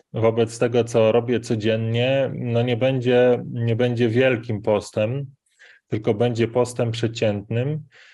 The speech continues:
E, i w związku z tym oczekiwałem, że tutaj Pan Bóg zaprosi mnie do postu, <clears throat> dając mi oczywiście łaskę, taką naprawdę hardkorową,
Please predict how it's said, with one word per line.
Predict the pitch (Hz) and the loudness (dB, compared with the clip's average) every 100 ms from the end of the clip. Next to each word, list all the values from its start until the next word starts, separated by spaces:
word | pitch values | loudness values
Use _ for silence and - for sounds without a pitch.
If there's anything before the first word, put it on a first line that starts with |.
| _ _ - | _ _ -12
E, | - 117 117 | -2 0 2
i | 127 | 2
w | 110 | 4
związku | 139 143 - | 2 0 -4
z | 123 | -4
tym | - 147 | -2 0
oczekiwałem, | 147 120 120 123 110 117 120 123 120 | 0 -2 -2 0 2 4 4 2 0
że | 107 117 123 120 | 2 4 2 0
tutaj | 120 113 117 113 113 117 - _ _ _ _ _ _ _ _ _ _ _ _ | -8 0 2 2 0 -6 -16 _ _ _ _ _ _ _ _ _ _ _ _
Pan | 127 127 | 0 0
Bóg | 123 113 | 0 2
zaprosi | 113 110 127 120 120 | 0 2 0 0 0
mnie | 113 113 | 0 2
do | 110 | 0
postu, | - 123 120 - 131 135 - _ 180 165 | 2 0 0 -4 -4 -4 -10 _ 4 4
<clears throat> | 123 - - _ - | 2 -4 -18 _ -4
dając | 107 113 110 110 | 0 2 0 -2
mi | 113 | -4
oczywiście | 107 110 104 101 107 | -2 -2 -2 -2 0
łaskę, | 98 117 113 - 117 117 - - _ - | 2 2 0 0 0 0 -8 -18 _ -4
taką | 110 117 107 | -2 0 0
naprawdę | 104 117 127 113 110 | 0 2 2 2 0
hardkorową, | 117 110 - 110 110 113 117 117 117 | 0 -2 -2 2 2 4 2 2 -2